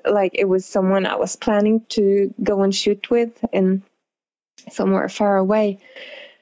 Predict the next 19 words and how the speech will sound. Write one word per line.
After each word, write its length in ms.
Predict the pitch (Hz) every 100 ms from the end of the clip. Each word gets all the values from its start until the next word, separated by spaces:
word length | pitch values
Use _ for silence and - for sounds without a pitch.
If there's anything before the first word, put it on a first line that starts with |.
| _ _ _
And 320 | 220 214 208
before 400 | 202 208 240 247
that 200 | 220 208
shoot, 400 | - - 233 208 -
he 160 | 233
was, 360 | 220 214 214 214 196 - _ _ _ _
<clears throat> 520 | - - _ 226 220
he 100 | 226
wanted 400 | 208 208 208 202
to 120 | - 185
be, 640 | 185 202 196 190 185 - _ - - _ -
wanted 320 | 202 226 220
it 140 | 180
to 80 | -
be 160 | 180 208
a 60 | 180
very, 500 | 180 185 185 185 -
you 80 |
know, 280 | 185 175 175